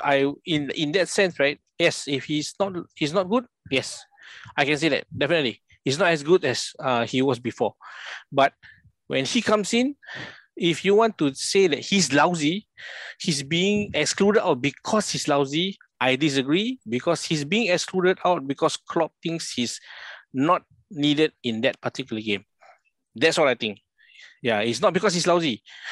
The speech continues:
His performance definitely will decline, but it's not that he's lousy. Because a player can be, like, lousy, doing stupid stuff, keep on making mistakes and all that,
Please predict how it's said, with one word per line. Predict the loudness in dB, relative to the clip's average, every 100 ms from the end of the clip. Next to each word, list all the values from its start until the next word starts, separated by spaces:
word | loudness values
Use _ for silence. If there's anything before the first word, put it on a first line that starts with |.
| -14 _
His | -2 0
performance | 0 2 4 4 2
definitely | 0 2 2 4
will | 4 2
decline, | 0 0 -2 -4 _ _ -20 -2
but | -2
it's | -2 -4
not | 0 0
that | -2
he's | -4 -2
lousy. | -2 -2 -6 -8 -18 -18 -4
Because | 0 0 0
a | -2
player | 2 4 6 4
can | 0 0
be, | 0 2
like, | 2 0 _ _ _ _ _
lousy, | 2 4 4 2 -2 -4 -18 -14 -14 0
doing | 4 4 4
stupid | -2 -4 -4
stuff, | -2 -2 -2 -4
keep | -4 0
on | 0
making | 0 -2 -2 -2
mistakes | -2 -4 -6 -2
and | 0
all | 0
that, | 0 -2